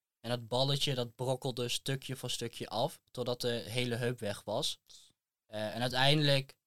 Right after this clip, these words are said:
is dat balletje weer uit het niets gegroeid, maar dat is nooit weer een mooie heup geworden. Als je twintig jaar geleden d-, die ziekte had, eh, dan moest je drie jaar lang plat op bed. Want je mocht letterlijk niks.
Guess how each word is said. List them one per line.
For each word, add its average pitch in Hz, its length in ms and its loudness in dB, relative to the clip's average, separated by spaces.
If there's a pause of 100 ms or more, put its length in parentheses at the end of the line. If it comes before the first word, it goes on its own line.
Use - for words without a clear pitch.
(100)
is 139 140 -4
dat 127 160 0
balletje 139 400 2
weer 131 160 2
uit 120 220 -2
het 123 100 -6
niets 135 380 0
gegroeid, 139 680 -4
maar 110 140 -6
dat 113 160 -2
is 131 120 0
nooit 135 280 2
weer 127 260 2
een 117 140 -2
mooie 123 260 0
heup 117 220 -2
geworden. 117 480 -4 (380)
Als - 140 -2
je 143 180 2
twintig 151 340 0
jaar 135 180 4
geleden 127 640 2
d-, 113 200 -8
die 120 120 -2
ziekte - 340 -2
had, 113 340 -2 (340)
eh, 113 280 -4
dan 120 380 0 (100)
moest 131 260 -2
je 120 140 -2
drie 131 200 -2
jaar 135 140 2
lang 120 300 0
plat 120 280 -2
op 110 100 -12
bed. 98 280 -8 (280)
Want 104 140 -16
je 120 60 -6
mocht 117 300 -4
letterlijk 113 420 -4
niks. 107 400 -6